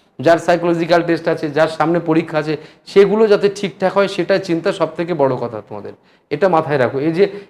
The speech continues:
এই নোটিফিকেশন নিয়ে, আহ, বিরাট বিরাট সব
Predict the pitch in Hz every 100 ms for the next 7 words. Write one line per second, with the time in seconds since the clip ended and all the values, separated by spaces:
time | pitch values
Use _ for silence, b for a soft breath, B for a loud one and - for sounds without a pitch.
0 | - 175 202 185 185 190 190 196 196 196
1 | 202 196 - - 147 143 156 151 170 208
2 | 208 185 170 190 190 -